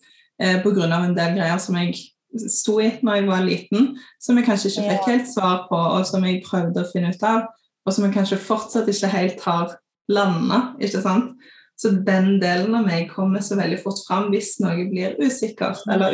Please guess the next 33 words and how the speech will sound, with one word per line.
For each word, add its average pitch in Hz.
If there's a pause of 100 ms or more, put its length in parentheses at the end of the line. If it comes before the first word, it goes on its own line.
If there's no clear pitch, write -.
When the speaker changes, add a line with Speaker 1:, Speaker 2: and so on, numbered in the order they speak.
(140)
Speaker 1:
utrygt, -
og 180
stakkar 185 (400)
kjæresten 185
min 247
har 254
fått, 247
eh, 240
kjenne 277
på 285
det, 175
<laughs> 277
sant? 226 (340)
For 208
da 220
kommer 214
Speaker 2:
Mm. 208
Speaker 1:
det 185
der 185
bekreftelsesbehovet 208
på 226
en 185
måte, 190 (420)
eh, 196
så 196
tydelig 196
Speaker 2:
Mm. -
Speaker 1:
fram 202 (360)
hvis -
det 202
er 190
noe 175
som, 190